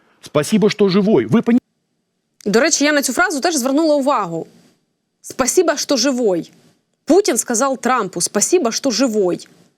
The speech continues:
Speaker 2: І це дійсно на голову не налазить.
Speaker 1: Понимаете, что это значит? Слово Путина, и это понимают все, никогда не бывает пустым. Он привёз информацию Трампу. «Дональд,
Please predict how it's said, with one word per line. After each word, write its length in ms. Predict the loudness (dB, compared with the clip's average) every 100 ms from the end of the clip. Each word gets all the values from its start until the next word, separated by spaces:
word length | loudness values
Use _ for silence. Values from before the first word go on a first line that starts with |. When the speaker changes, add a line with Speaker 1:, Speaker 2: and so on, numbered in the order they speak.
| _ _ _ _ _ _ _ _ _ _ _ -4
Speaker 2:
І 100 | 0
це 160 | 0
дійсно 340 | 2 0 2 0
на 100 | 0
голову 340 | 0 0 -2
не 120 | -2
налазить. 600 | -2 -2 -4 -6 -10 -14 -6
Speaker 1:
Понимаете, 360 | 2 4 4 2
что 140 | 2
это 140 | 2 2
значит? 340 | 0 -2 -6 -18 -20 -20 _ _ _ _ _ _ _ _ -4
Слово 340 | 2 4 4
Путина, 520 | 2 2 2 0 -2 -8 _
и 60 | 0
это 140 | 0
понимают 440 | -2 0 0 0 -4
все, 300 | -2 -2 -2 _ _ _ _ _
никогда 460 | 2 4 2 2 2
не 100 | 2
бывает 320 | 2 2 0
пустым. 420 | -2 -2 -2 -2 2
Он 200 | 2 2
привёз 420 | 0 2 2 2
информацию 840 | 0 0 0 0 0 -2 -2 -2
Трампу. 540 | 0 0 0 0 -2 -2
«Дональд, 520 | 0 2 2 0 -4